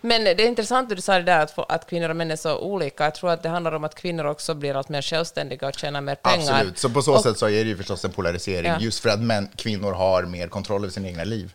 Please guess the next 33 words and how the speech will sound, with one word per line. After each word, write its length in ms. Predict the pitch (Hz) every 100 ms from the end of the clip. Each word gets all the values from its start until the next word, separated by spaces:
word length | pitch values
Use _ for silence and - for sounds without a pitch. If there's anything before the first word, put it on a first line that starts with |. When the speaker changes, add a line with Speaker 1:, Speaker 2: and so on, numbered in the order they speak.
| _
Speaker 1:
Och 80 | 190
jag 100 | 196
lyssnade 300 | 208 - 202
på 240 | 180 170 -
en, 260 | 180 170
eh, 100 | 165
diskussion, 680 | 165 170 - 160 185 170 156 165
det 120 | 170
var 40 |
någon 100 | 170
podd 180 | 165 175
jag 60 | 151
lyssnade 260 | 156 165
på 160 | 165 160
som 180 | 165 165
handlar 280 | 156 151 147
om 260 | 160 151 147
hur, 320 | 175 170 156
eh, 220 | 156 151 -
om 120 | - 185
man 100 | 185
ska 120 | 202
investera 340 | 196 - 240
någonting 300 | 170 156 -
i 40 | 151
framtiden, 600 | 175 143 135 131 110 104
vad 100 | 156
ska 120 | -
man, 180 | 147 -
vad 80 | 233
ska 100 | -
man, 220 | 220 170
vart 200 | 196 -